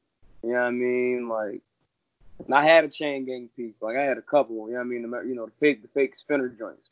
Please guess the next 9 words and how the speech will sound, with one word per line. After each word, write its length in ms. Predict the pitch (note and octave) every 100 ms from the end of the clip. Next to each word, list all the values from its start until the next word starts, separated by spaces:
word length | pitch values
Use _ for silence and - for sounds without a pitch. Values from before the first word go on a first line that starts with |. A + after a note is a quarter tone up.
| _
You 60 |
know 60 | A#2
what 60 |
I 40 | A#2
mean? 300 | A#2 A2+ G#2 _ _ _ _ _ - _ - - - -
And, 320 | E3 E3+ E3+
uh, 400 | F3 E3+ E3+ E3 - _ _ _ _ _ - - - - - - -
those 380 | D3 E3 F#3 F#3
are 240 | - D3+